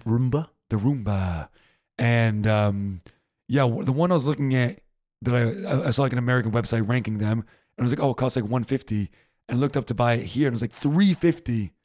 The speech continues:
Speaker 1: Yeah.
Speaker 2: That's a huge, like, that's, that's a t-, two hundred percent inc-, more than two hundred percent increase.
Speaker 1: Huge cost. And, and of course, we're all, we're right now, we're talking before supply chain issues and stuff that happened the past year or
Speaker 2: Right,
Speaker 1: two, right?
Speaker 2: right.
Speaker 1: Like, so this is just,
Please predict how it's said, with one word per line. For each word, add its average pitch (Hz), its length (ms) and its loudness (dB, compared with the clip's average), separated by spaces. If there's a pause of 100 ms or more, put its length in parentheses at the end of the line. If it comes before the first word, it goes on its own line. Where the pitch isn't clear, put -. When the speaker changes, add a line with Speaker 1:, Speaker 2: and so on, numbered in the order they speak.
(320)
Speaker 1:
Yeah. 131 380 2
Speaker 2:
That's 170 160 0
a 185 40 2
huge, 190 380 0
like, 156 140 -2
that's, 190 280 -2
that's - 220 -2
a 160 40 0
t-, - 340 -14
two 143 100 -2
hundred 160 220 0
percent 147 240 0
inc-, 170 160 -4
more 156 100 2
than 165 80 0
two 151 80 0
hundred 156 120 0
percent 151 180 -2
increase. 117 280 -2
Speaker 1:
Huge 131 220 -2
cost. 110 180 -2
And, 180 240 -2
and 165 140 0
of 156 220 -2
course, 131 160 -2
we're 143 320 2
all, 135 180 2
we're 135 200 -2
right 131 180 2
now, 123 100 0
we're 117 100 2
talking 110 460 -2 (480)
before 117 840 0
supply 107 380 -2
chain 107 180 -4
issues 104 280 -4
and 92 80 -6
stuff 101 240 -2
that 98 100 -2
happened 98 340 -2
the 95 60 -4
past 95 280 -2
year 95 200 -2
or 120 40 2
Speaker 2:
Right, 127 160 2
Speaker 1:
two, 92 40 -2
right? 113 180 4
Speaker 2:
right. - 80 -2
Speaker 1:
Like, 98 200 -6
so 123 80 -2
this 120 140 -2
is 123 120 -2
just, 107 200 -6